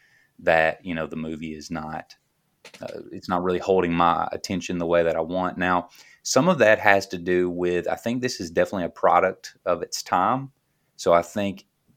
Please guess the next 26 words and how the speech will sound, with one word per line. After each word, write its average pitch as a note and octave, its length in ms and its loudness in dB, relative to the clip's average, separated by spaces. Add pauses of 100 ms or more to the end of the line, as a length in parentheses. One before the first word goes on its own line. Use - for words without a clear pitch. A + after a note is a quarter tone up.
(100)
whenever F#2+ 360 -6
you F2 380 -8 (680)
go G#2 200 2
back F#2 340 0
to F#2+ 100 -10
whenever F2 440 0
it - 100 -10
was F2 220 -6 (140)
released, G2 880 -6 (600)
it G#2 200 -10
just G2 340 -6
is F2+ 140 -6
gonna F#2+ 220 -4
have, F#2 840 0
if, - 300 -12 (100)
you D3+ 100 6
know, C#3 80 8
if A#2+ 140 2
you're F3+ 140 8
a A#2+ 60 6
f-, - 320 -12
were A#2+ 260 6
a A2 40 4
fan C3 360 2
of F#2 100 4
it - 160 -2